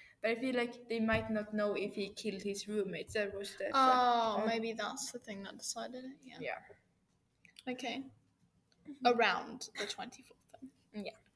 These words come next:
Speaker 1: Uh, the day of retribution began with Roger stabbing his two roommates and another guy who police aren't sure if he lived there permanently as well. They were stabbed to death in the apartment Roger re-, rented,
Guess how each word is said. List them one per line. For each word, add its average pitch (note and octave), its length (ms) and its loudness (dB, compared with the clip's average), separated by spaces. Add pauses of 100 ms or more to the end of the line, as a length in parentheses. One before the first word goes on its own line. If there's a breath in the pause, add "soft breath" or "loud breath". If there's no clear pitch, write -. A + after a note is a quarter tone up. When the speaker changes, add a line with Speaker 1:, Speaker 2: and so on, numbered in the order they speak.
(640 loud breath)
Speaker 1:
Uh, B3 260 4
the A3 80 -4
day B3 260 4
of B3+ 240 0
retribution G#3+ 680 -2
began G3+ 300 -2
with G3+ 200 -2
Roger G3+ 320 0
stabbing G3+ 560 0
his G3 200 -4
two G#3 160 -2
roommates F#3+ 580 -4
and F#3+ 240 -4
another F#3+ 440 -2
guy F#3+ 280 -2
who G3 180 -4 (160)
police G3 320 -6
aren't F#3 260 -4
sure F#3 200 0
if F3 200 -2
he - 140 -10
lived F3+ 260 -6
there E3+ 100 -4
permanently G3 600 -6
as - 220 -8
well. - 120 -12 (540 soft breath)
They G#3 100 2
were G#3+ 140 4
stabbed G#3+ 440 2
to G#3 80 -2
death G3+ 300 -2
in G3 140 -6
the F#3+ 100 2
apartment F#3+ 640 -2
Roger F3+ 280 -6
re-, F#3+ 240 -8 (200)
rented, G3+ 520 -4